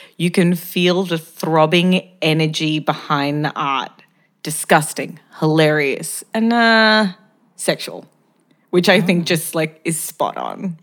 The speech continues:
Speaker 2: Okay, yeah, it is. I don't know if I get the sexual from Ren and Stimpy. It's pretty disgusting.
Speaker 1: I know, but it's, like, the throbbing part of it.
Speaker 2: Oh,
Speaker 1: Everything is always
Speaker 2: absolutely.
Speaker 1: throbbing in that bloody
Speaker 2: Everything is
Speaker 1: <laughs> cartoon.
Speaker 2: throbbing, and it's so,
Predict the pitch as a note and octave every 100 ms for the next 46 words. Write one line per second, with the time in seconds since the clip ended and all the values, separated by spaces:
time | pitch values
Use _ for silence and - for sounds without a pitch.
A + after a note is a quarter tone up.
0 | - D#3 E3+ D#3+ D#3 F3 D#3+ C3 - F3
1 | F3+ B2 - - - E3 F#3 A3 A3+ A3
2 | F3 D#3+ D#3 D#3+ D#3+ - - C#3+ C#3 C#3
3 | D3+ _ _ _ _ _ _ C#3 C#3 C3
4 | - C#3 C3 C3 - C#3+ D3+ F3 F#3+ -
5 | D#3+ D3+ C#3+ - - - - - D3+ -
6 | E3 E3+ F3+ D#3+ D#3 D#3+ - E3 D#3+ D#3
7 | - D3+ D#3+ D#3 D3+ D3+ C#3 C#3+ D3 C#3
8 | E3+ C3+ D3 F3 D#3 C#3 C3+ D#3 D#3 D#3+
9 | - D3 D#3 D#3+ D3+ D3+ - - D#3+ D#3+
10 | G3 F3+ F3 E3+ D#3+ D#3+ G3 E3 A#3+ F3+
11 | G3+ F3 E3 D3+ D#3+ - F#3+ F#3 F3+ -
12 | E3+ D#3+ D#3 D3+